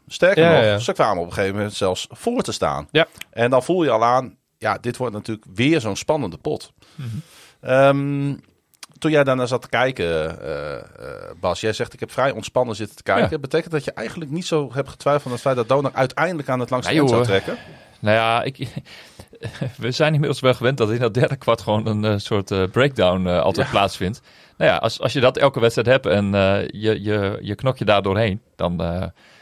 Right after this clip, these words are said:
Speaker 3: ja, eh, uiteindelijk gaan die ballen wel weer vallen. Hè, want we, we, het is niet zo dat we, eh, in, ehm, ehm,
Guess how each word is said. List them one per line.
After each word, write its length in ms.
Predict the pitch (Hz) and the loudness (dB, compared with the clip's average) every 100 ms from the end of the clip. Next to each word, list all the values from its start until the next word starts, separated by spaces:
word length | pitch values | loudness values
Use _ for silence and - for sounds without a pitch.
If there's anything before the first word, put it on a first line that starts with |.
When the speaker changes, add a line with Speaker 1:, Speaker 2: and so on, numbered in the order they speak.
| _ | _
Speaker 3:
ja, 220 | - 107 - _ _ | -4 -4 -6 _ _
eh, 100 | - | -8
uiteindelijk 420 | - 101 98 107 | -4 -4 -2 -4
gaan 100 | - | -2
die 100 | 110 | 2
ballen 160 | 110 117 | 4 6
wel 140 | 107 | 4
weer 100 | 107 | 4
vallen. 300 | 98 117 95 - _ _ _ _ _ | 2 0 0 -8 _ _ _ _ _
Hè, 80 | - | -6
want 140 | 131 | -4
we, 120 | 92 87 | -4 -2
we, 260 | 92 92 | -2 -4
het 220 | 73 92 110 | -6 -6 -4
is 100 | 101 | -2
niet 140 | 98 | -2
zo 100 | 131 | 2
dat 160 | 110 113 | 2 4
we, 60 | 120 123 | 4 2
eh, 320 | 110 107 78 | 2 0 -2
in, 280 | 117 110 - - | -4 -6 -8 -10
ehm, 500 | 113 107 104 104 104 - | -8 -6 -6 -6 -8 -10
ehm, 380 | 101 98 98 | -10 -8 -8